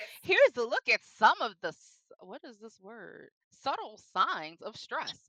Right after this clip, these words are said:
Low energy or fatigue. If you're having this, people, when you work, your job may be stressing you.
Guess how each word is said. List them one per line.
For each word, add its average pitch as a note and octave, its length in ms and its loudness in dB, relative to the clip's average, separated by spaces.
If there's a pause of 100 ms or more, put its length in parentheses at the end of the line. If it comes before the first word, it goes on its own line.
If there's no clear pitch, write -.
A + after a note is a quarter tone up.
(260)
Low D#4 260 4
energy C4 380 -6
or F#3+ 100 -10
fatigue. A3+ 460 -14
If D#3 120 -20
you're F#3+ 100 -12
having C4+ 300 -4
this, G3+ 140 -18
people, G3+ 260 -20
when F#3+ 100 -20
you A3+ 120 -20
work, A#3 240 -8 (300)
your E3 160 -18
job A3+ 320 -12
may F3+ 120 -16
be F#3 100 -20
stressing C#4 420 -18
you. B3 280 -16